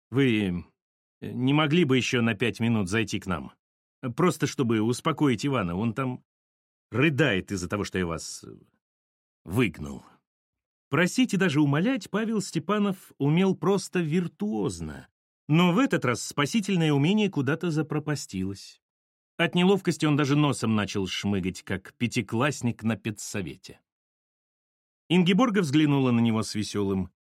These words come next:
изумлением. «Вы посмотрите только, оказывается, он способен испытывать неловкость. Какой душевный, тонкий человек». «Хорошо, я зайду», согласилась она легко. «Заодно я бы вызвала такси.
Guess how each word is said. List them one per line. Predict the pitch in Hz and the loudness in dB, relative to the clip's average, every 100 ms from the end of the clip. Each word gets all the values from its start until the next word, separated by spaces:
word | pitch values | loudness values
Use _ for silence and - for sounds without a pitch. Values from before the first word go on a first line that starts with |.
| - | -8
изумлением. | 98 90 104 113 156 208 233 247 233 _ _ _ - | -4 -2 0 2 0 0 0 0 -4 _ _ _ 0
«Вы | 196 190 | 4 4
посмотрите | 190 180 180 190 190 160 131 | 2 0 2 2 4 2 2
только, | 131 123 123 120 - _ | 0 0 0 -2 -4 _
оказывается, | 143 139 185 190 247 - 196 | 0 4 2 2 0 2 2
он | 214 | 2
способен | - 240 240 - 214 208 233 | 0 0 0 0 -2 0 2
испытывать | 233 - 190 196 220 196 | 0 0 -2 0 -4 0
неловкость. | 220 170 165 175 - 185 - - _ _ _ _ _ _ | 2 4 2 0 -2 -8 -8 -16 _ _ _ _ _ _
Какой | 135 135 156 | -2 2 4
душевный, | 147 143 - 190 170 160 156 - | 4 0 2 4 4 2 0 -2
тонкий | 151 147 - 139 | 0 0 -2 -6
человек». | 120 - 139 123 95 82 _ - - _ _ _ _ _ _ _ - | -6 -4 -2 0 -2 -4 _ -20 -20 _ _ _ _ _ _ _ 0
«Хорошо, | 214 262 - 220 269 | 4 4 4 4 6
я | 262 254 | 6 4
зайду», | 226 226 151 156 | 4 2 4 2
согласилась | 151 156 143 139 139 135 131 139 | 2 0 0 0 0 0 0 0
она | 127 | 0
легко. | 123 120 - 123 117 _ _ _ - | 0 -4 -6 -6 -6 _ _ _ -6
«Заодно | 120 165 151 226 | 2 2 4 4
я | 202 | 4
бы | 165 | 2
вызвала | 139 160 143 135 | 2 2 2 0
такси. | 113 - - 87 | -2 -6 -8 -8